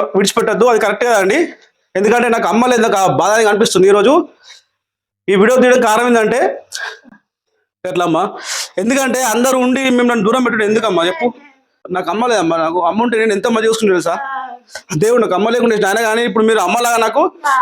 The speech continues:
అనిపించురు. ఇది ఈ కార్యక్రమం చేయడానికి గల మీరే అసలు, మీరు ఎవరైతే ఈ కార్యక్రమం చేశాను, నాకు YouTube నుంచి వెళ్ళి పేమెంట్ వచ్చింది, అది మీ సపోర్ట్ ద్వారా వచ్చింది.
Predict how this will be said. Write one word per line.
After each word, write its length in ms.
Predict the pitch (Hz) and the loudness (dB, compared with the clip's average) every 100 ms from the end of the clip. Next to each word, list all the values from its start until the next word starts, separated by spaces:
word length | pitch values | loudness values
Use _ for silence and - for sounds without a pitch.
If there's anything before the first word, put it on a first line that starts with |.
| 240 | 0
అనిపించురు. 580 | 208 285 294 277 190 - _ _ _ - | -2 -2 0 0 0 -4 _ _ _ -4
ఇది 180 | 247 277 - - _ _ - | -2 0 -4 -8 _ _ -6
ఈ 200 | 214 220 | 0 0
కార్యక్రమం 560 | 208 - - 233 240 247 | 0 -2 -4 -4 -2 -2
చేయడానికి 500 | 226 240 240 320 - _ _ 202 | 0 -2 -2 -4 -6 _ _ -6
గల 160 | 214 - - | -4 -4 -4
మీరే 320 | 190 240 294 | 0 2 2
అసలు, 380 | 277 262 262 202 302 240 - 226 - _ _ _ - | 0 -2 -2 -4 -4 -8 -8 -12 -14 _ _ _ -4
మీరు 160 | 202 254 | 0 0
ఎవరైతే 360 | 269 269 269 262 | 0 0 0 0
ఈ 60 | |
కార్యక్రమం 420 | 254 226 247 247 | -2 -2 -2 0
చేశాను, 280 | 226 233 202 | 0 -2 -2
నాకు 260 | 185 190 202 | -2 -2 0
YouTube 300 | 233 277 254 | 0 0 2
నుంచి 180 | 240 254 | 0 -2
వెళ్ళి 140 | 254 | -2
పేమెంట్ 320 | 240 254 254 | 0 0 0
వచ్చింది, 360 | 247 233 226 320 | -2 -2 0 0
అది 160 | 214 | 0
మీ 120 | 202 214 | 0 0
సపోర్ట్ 280 | 208 214 | -2 -2
ద్వారా 160 | 262 254 | -2 -2
వచ్చింది. 400 | - 226 277 | -2 -2 -2